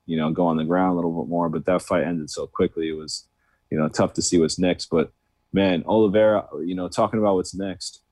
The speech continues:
I mean, I would love to see him fight, you know, a Justin Gaethje. Um, I mean, I think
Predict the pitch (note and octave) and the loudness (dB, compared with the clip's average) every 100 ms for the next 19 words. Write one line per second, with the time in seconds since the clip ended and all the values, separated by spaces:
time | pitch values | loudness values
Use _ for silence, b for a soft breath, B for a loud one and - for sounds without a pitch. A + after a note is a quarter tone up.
0 | _ _ _ - F#2+ G2 F#2 F2 D#2+ _ | _ _ _ 0 4 6 6 2 -2 _
1 | _ F#2+ G#2+ G2 F2+ G2+ G2 G#2 G2 G#2 | _ 2 4 2 2 0 0 -4 -2 0
2 | G2 G#2 G2 - G2 G2+ - G2 F#2 F2+ | 0 -2 -6 0 2 2 0 -6 -4 -4
3 | F2+ F2+ E2+ D#2+ D2+ D#2+ D#2+ F2 E2 F2 | -6 -6 -4 -4 -6 -4 2 2 2 0
4 | F2+ E2+ _ _ _ - D2+ D2 C#2+ - | 0 -2 _ _ _ -6 -4 -2 -4 -6
5 | C#2 F2 E2+ D2 D#2 G2 | -2 0 0 -2 0 -2